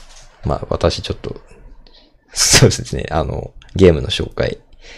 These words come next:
少し資料作んないといけないんで、頑張ります。はい。じゃあ今日はこの辺で終わりたいと思います。ご視聴ありがとうございました。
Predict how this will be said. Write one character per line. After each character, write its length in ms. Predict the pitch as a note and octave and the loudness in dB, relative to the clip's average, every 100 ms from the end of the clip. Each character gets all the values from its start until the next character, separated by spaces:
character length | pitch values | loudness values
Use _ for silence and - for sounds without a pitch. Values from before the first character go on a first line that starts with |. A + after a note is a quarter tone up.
| - | -16
少 180 | - - | -6 -4
し 100 | - | -2
資 200 | - - | -2 -4
料 100 | - | -6
作 200 | - - | -8 -4
ん 60 | D2+ | -4
な 80 | C2+ | -4
い 40 | |
と 120 | - | -8
い 40 | A2+ | -10
け 80 | |
な 120 | - - | -10 -8
い 40 | |
ん 100 | A#2 | -10
で、 220 | C3 - - - - - - - - - | -12 -16 -20 -20 -20 -16 -16 -16 -20 -10
頑 100 | - | -8
張 100 | - | -6
り 100 | - | -8
ま 160 | A#2+ - | -8 -10
す。 480 | - - - - - - - - - - - - - | -14 -14 -16 -18 -20 -20 -20 -20 -20 -20 -20 -20 -12
は 260 | - F2+ E2+ | 2 4 6
い。 60 | F2 | 4
じ 40 | |
ゃ 20 | |
あ 640 | - - - - - - G#2 | -4 -18 -16 -16 -14 -2 0
今 100 | - | 4
日 80 | |
は 200 | F#2+ D2 | 4 4
こ 140 | - D#2+ | 2 -2
の 140 | E2 | 0
辺 260 | E2+ E2 D#2+ | 0 0 2
で 280 | D#2+ D#2+ - - - - | 2 0 -6 -20 -20 -12
終 100 | - | -4
わ 60 | E2+ | -2
り 80 | E2+ | -2
た 180 | - E2+ | -2 -2
い 80 | |
と 120 | - D#2+ | -2 -2
思 160 | E2+ | 0
い 60 | F2 | 2
ま 180 | F#2 G2 | 2 2
す。 760 | - - - - - - - - | -4 -14 -14 -16 -18 -18 -20 -16
ご 140 | - - | -10 -10
視 140 | - | -8
聴 240 | - F#2+ - | -4 -2 0
あ 60 | |
り 100 | G2+ | 2
が 80 | G#2 | 2
と 140 | - F#2 | 2 0
う 40 | |
ご 120 | F#2 | 2
ざ 100 | F#2+ | 2
い 60 | F#2 | 2
ま 100 | G2+ | 2
し 100 | - | 0
た。 240 | - - | 0 -2